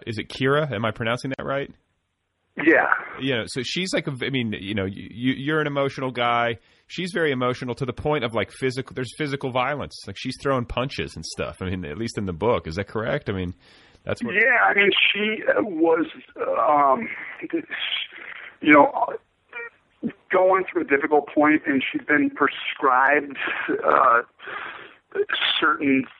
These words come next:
Speaker 2: things, and it, it just got out of hand. And I don't know how much I can talk about that. Um, like, it, I, I wish, it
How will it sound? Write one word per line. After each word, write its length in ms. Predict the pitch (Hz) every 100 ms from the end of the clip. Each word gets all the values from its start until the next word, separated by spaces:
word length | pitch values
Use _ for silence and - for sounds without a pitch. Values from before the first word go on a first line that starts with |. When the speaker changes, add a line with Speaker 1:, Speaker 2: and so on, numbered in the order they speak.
| -
Speaker 2:
things, 420 | 143 143 147 131
and 200 | 131 135
it, 460 | 127 156 - 175 139
it 180 | 185 -
just 220 | 180 170 -
got 260 | 151 127
out 220 | 110 120
of 60 | 113 113
hand. 240 | 131 127
And 100 | 113
I 80 | 151
don't 180 | 175 165
know 120 | 135
how 220 | - - 139
much 220 | 135 -
I 60 | 120
can 240 | 117 113 113 - - - _ _ _ - -
talk 280 | 117 117
about 340 | 127 104 101 98
that. 360 | 120 117 120 -
Um, 480 | 120 120 113 110 104
like, 220 | 110 107 - -
it, 180 | 131 131
I, 120 | 127 131 -
I 40 |
wish, 220 | 123 139 127 - - - - - - - -
it 160 | -